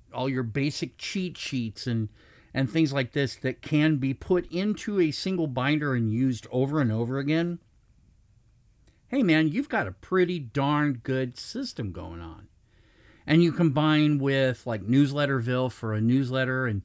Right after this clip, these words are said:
and you combine all these pieces into one, you've got an awesome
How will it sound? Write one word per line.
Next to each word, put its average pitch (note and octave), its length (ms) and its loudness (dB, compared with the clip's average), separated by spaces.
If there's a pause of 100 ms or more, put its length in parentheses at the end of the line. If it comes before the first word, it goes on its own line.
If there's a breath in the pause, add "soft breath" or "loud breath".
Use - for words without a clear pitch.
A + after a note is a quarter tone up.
(360 soft breath)
and B2+ 220 2
you B2 140 0
combine B2 500 -2
all G3+ 220 -6
these A3 240 -6
pieces E3 880 -4
into G#3 420 0
one, C#3 800 0
you've A#3 320 0
got E3+ 360 2 (200)
an A#2+ 240 0 (240)
awesome A3 720 -4